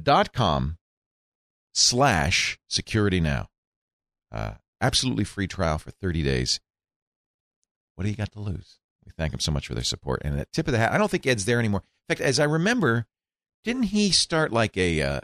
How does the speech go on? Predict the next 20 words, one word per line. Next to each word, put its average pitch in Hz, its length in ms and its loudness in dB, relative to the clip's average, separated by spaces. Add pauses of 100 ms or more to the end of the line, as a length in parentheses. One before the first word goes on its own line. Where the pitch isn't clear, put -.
a, 67 260 -6 (160)
a 80 100 -12 (160)
j-, - 220 -14
a, 80 200 -4 (720)
like, 80 160 -10 (880)
I - 40 -18 (140)
can't - 140 -20
remember 196 220 -16
what 147 120 -6
he 113 80 -4
did. 90 220 -4
It - 120 -6
was 113 160 -4
a, 87 100 0
he - 720 -20
was 120 100 -14
doing 214 140 -2
something 202 180 -6
with - 180 -8
jets, - 560 -4